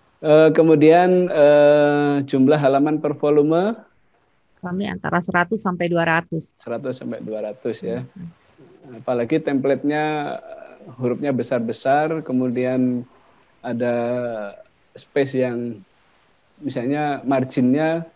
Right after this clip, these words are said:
Speaker 2: Iya, iya.
Speaker 1: empat empat tiga tiga empat empat atau
Speaker 2: Iya,
Speaker 1: empat empat tiga tiga.
Speaker 2: iya.
Speaker 1: Itu nanti halamannya semakin banyak.
Speaker 2: Iya.
Speaker 1: <laughs> Tapi dari segi gaya penyuntingan kurang bagus sih.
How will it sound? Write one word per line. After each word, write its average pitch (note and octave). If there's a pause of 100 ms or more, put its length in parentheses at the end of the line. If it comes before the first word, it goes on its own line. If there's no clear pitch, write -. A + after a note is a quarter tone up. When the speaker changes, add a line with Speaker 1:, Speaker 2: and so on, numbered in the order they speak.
Speaker 2:
Iya, D3+
iya. - (240)
Speaker 1:
empat -
empat C#3+ (200)
tiga C3
tiga C3+
empat C3
empat B2+
atau C3+
Speaker 2:
Iya, -
Speaker 1:
empat B2+
empat B2+
tiga A#2
tiga. A#2 (100)
Speaker 2:
iya. G#2
Speaker 1:
Itu C#3
nanti C3
halamannya A#2
semakin A#2
banyak. G2+ (320)
Speaker 2:
Iya. -
Speaker 1:
<laughs> - (1200)
Tapi C3+
dari B2
segi B2
gaya A#2+
penyuntingan B2
kurang A2+
bagus G2
sih. G2